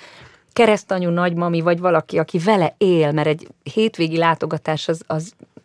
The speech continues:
egy dolog, meg tök jó, de hogy az nem ugyanolyan. És akkor ehelyett viszont legalább tényleg van most már internet, vannak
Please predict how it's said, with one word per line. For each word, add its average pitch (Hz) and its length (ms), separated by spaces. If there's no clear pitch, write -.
egy 147 180
dolog, 135 340
meg 139 180
tök - 260
jó, 127 180
de 139 120
hogy 151 180
az 160 80
nem 175 200
ugyanolyan. 120 500
És 123 160
akkor 220 260
ehelyett 247 380
viszont 202 420
legalább 190 420
tényleg 151 400
van 147 180
most 113 240
már 101 200
internet, 160 640
vannak 135 320